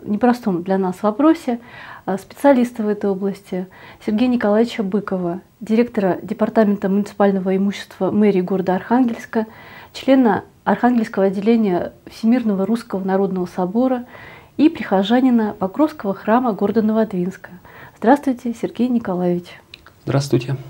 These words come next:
Speaker 1: Скажем, если говорить о Священном Писании, то там есть четкий водораздел, э, в этих
Speaker 2: Мгм.
Speaker 1: вопросах.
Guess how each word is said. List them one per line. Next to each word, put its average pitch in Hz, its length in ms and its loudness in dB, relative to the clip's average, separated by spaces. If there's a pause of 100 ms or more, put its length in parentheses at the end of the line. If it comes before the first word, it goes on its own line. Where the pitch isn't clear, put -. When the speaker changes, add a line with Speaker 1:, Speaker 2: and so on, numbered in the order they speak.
(360)
Speaker 1:
Скажем, 226 460 -4
если 240 320 -4
говорить 240 540 -4
о 226 200 -2 (340)
Священном 247 360 0
Писании, 285 500 4
то 220 160 -2
там 269 180 4
есть 247 220 2 (160)
четкий 285 320 0
водораздел, 247 640 4
э, 190 300 0
в 190 120 -2
этих 131 240 0
Speaker 2:
Мгм. 214 120 2
Speaker 1:
вопросах. - 500 -8